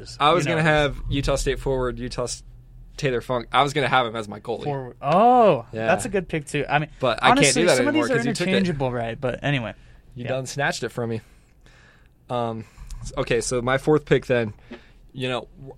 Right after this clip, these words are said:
Speaker 2: I'm gonna switch it up a little bit from, from the football,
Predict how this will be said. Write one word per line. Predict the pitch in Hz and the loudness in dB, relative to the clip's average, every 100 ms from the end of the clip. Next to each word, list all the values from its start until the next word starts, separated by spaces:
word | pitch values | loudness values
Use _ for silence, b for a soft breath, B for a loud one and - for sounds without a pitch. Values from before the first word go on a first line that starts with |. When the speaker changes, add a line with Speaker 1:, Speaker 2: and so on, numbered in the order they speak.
| - 139 | -14 -10
Speaker 2:
I'm | 135 | -6
gonna | 131 | -6
switch | 127 - 143 143 | -6 -6 -4 0
it | |
up | 135 - 135 | 0 -2 -10
a | |
little | 135 135 143 | -2 0 2
bit | 151 151 | 4 2
from, | - 143 131 127 120 - b b b - _ - - - - - - _ _ _ _ _ _ - | 2 0 0 0 -4 -10 b b b -20 _ -20 -20 -20 -20 -20 -20 _ _ _ _ _ _ -20
from | - - 120 113 | -16 -8 -6 -6
the | |
football, | - 123 113 117 113 110 | -8 -8 -4 -2 0 -2